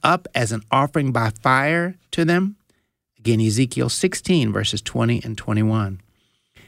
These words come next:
Then Psalm a hundred and six, verses thirty-seven through thirty-eight. "They sacrificed their sons and their daughters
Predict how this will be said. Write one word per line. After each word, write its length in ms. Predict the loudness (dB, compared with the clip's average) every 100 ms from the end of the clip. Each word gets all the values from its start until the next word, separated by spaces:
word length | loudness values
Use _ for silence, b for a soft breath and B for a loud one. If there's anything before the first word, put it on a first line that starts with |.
| b
Then 160 | 2 4
Psalm 340 | 4 4 4
a 40 | 4
hundred 260 | 4 4
and 100 | 2
six, 520 | 2 0 0 -4 -16 -18 _ _ -2
verses 240 | -2 -2
thirty-seven 640 | 2 2 2 2 0 0 0
through 220 | 0 0
thirty-eight. 600 | 0 0 2 -2 -4 -10 _ _ _ _ _ _ _ -20 B B B B
"They 140 | 2 2
sacrificed 760 | 4 0 0 0 2 2 2
their 120 | -2
sons 440 | -2 0 2 4 2
and 140 | 2
their 100 | 2
daughters 580 | 2 2 2 2 -2 -4